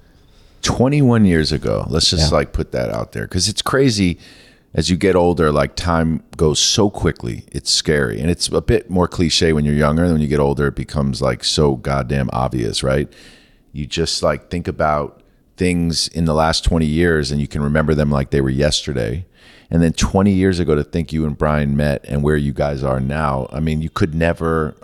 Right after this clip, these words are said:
Speaker 1: obviously could never even imagined it. But I do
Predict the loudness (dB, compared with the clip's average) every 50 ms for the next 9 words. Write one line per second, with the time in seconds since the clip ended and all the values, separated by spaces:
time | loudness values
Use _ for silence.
0 | -2 0 0 0 0 0 -2 -2 -2 -4 -4 -6 -6 -6 -6 -4 -2 -2 -2 -2
1 | -2 -2 -4 -4 -4 -4 -6 -4 -4 -6 -6 -6 -6 -8 -8 -8 -8 -8 -6 -2
2 | -2 -2 -2 -2 -8 -18 -20 -20 -20 -20 -20 -8 -4 -2 -2 -2 -4 -2 2 4
3 | 4 6 4 2 0